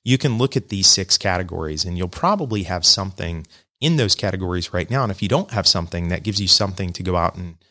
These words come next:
and try and find and craft a little bit. Um, the L in labors, I think of as love. That's meaningful relationships. So if you look at any of the social science studies out there,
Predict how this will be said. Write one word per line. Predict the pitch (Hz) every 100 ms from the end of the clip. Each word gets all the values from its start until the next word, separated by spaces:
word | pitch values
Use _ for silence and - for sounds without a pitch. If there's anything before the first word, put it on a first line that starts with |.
| _ _
and | 92 90
try | 82 101
and | 95
find | - 85 82 78
and | 87
craft | - 85 82
a | 82
little | 82 80
bit. | 78 76 - - - _ _ -
Um, | 98 95 - -
the | 110 107
L | 117 123 143
in | 139 131
labors, | 120 120 123 123 120 -
I | - 98
think | 107 107
of | 95
as | 87 82
love. | 92 107 120
That's | 95 92
meaningful | 101 95 95 - 95
relationships. | 90 85 82 - 107 - -
So | - 92
if | 87
you | 98
look | 92 101
at | 87 -
any | 110 120 113
of | 95
the | 90 85
social | - 98 90 95
science | - 87 90
studies | - 90 87 82
out | 90 82
there, | 90 82